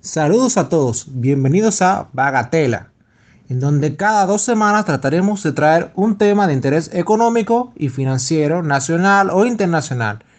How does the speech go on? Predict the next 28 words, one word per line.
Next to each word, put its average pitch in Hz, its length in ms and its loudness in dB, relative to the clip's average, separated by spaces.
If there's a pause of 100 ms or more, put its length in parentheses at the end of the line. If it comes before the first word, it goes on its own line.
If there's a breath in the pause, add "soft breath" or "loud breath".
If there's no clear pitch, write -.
(320 soft breath)
y 202 100 0
tratarlo 214 460 0
de 185 80 2
forma 143 340 -2
llana 220 500 2
y 170 140 -4
que 160 140 -2
todos 190 340 0
entiendan 160 460 0
el 135 100 -2
fondo 208 560 0
y 147 120 -2
las 151 200 -2
implicaciones 180 720 -2
del 120 160 -2
mismo. 117 480 -6 (880)
En 156 120 -12
el 170 100 -6
episodio 180 400 -8
anterior 202 580 -2
hablamos 170 500 -4
sobre 165 220 -8
el 156 60 -4
efecto 160 640 -8
Cantillón 180 680 -8 (100)
y 139 320 -16
lo 135 160 -12
que 143 80 -18